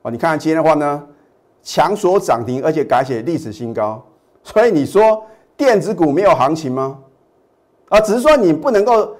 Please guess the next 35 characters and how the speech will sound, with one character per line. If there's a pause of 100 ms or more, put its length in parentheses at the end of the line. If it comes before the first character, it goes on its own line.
(160)
正
确
选
股
的
话
呢，
你
会
觉
得
好
像
电
子
股
啊
很
磨
人
啊，
老
师
啊， (460)
好
像
都
是
赚
指
数
赔
价
差
啊。